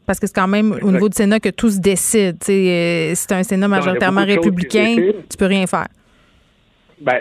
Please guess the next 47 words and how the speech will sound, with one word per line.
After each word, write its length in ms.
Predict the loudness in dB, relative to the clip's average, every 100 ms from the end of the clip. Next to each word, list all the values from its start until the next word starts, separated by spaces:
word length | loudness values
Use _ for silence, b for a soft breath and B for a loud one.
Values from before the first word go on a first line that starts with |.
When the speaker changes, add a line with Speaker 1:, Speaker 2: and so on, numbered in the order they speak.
| -4
Speaker 2:
c'est 120 | -8
pas, 220 | -6 -8 -8 -14 -14 -20 _
il 120 | -18
se 60 | -4
passe 220 | -2 0
jamais 320 | 0 0 -2 -2
rien, 440 | -6 -2 0 0
mais 140 | -2 0
c'est 160 | 0 -2 _ 2
beaucoup 280 | 2 0
plus 180 | -4 -6
difficile 520 | -6 -8 0 2 2 0
parce 280 | -2 -6 -2
que 240 | 0 0 B B B B B -4
toute 200 | -2 0
loi 340 | 2 2 4 2
aux 100 | 2
États-Unis, 680 | 0 -2 -4 -6 -6 -6 -4
que 140 | -2 -2
ce 100 | -2
soit, 340 | 2 2 2 0 B B B B -2
euh, 200 | 0 2
dépenser 560 | 0 0 -2 -2 0 0
un 160 | 0 -2 -2
sou, 380 | 2 4 2 2
que 80 | 2
Speaker 1:
Mm. 140 | 2
Speaker 2:
ce 160 | 0 0
soit 260 | 2 4
de 100 | 2
voter 380 | 0 0 0 -2 -2
une 60 |
loi, 420 | -2 0 2 0 -4 B B B B _
ben, 160 | -2 -2 -2
pour 220 | 0 0 0
que 80 | -2
ça 100 | -2
marche, 320 | -2 -2 -4 -10 -14 -12
il 100 | -4
faut 180 | -2 -2
qu'il 200 | -2 2
y 60 |
ait 60 | 2
l'accord 720 | 2 2 2 4 2 0 -6 _ 0
de 60 |
la 200 | 0 0
Chambre 300 | -2 -4 -4